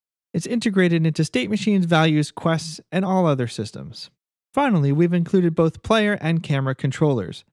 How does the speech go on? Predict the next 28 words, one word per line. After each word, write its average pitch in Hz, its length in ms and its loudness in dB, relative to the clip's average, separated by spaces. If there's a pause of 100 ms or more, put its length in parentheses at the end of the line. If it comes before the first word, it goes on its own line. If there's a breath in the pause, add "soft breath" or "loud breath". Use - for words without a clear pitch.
(340 loud breath)
These 220 160 0
are 233 60 0
cat 247 300 -4
integrated 156 540 0
and 143 180 -8
flexible 170 480 0
enough 131 280 -4
to 131 100 -2
work 127 220 -2
with 117 120 -2
many 143 320 0
types 127 300 -6
of - 100 -6
games. - 460 -14 (260)
In 190 120 -2
the 214 80 0
future, 254 320 -2
we 175 100 0
plan 202 220 -4
to 175 100 -2
build 208 260 0
and 185 80 0
release 175 360 -2
more 170 280 2
CAT 156 360 -4
integrated 135 500 -4
game 139 240 -4
systems. - 560 -12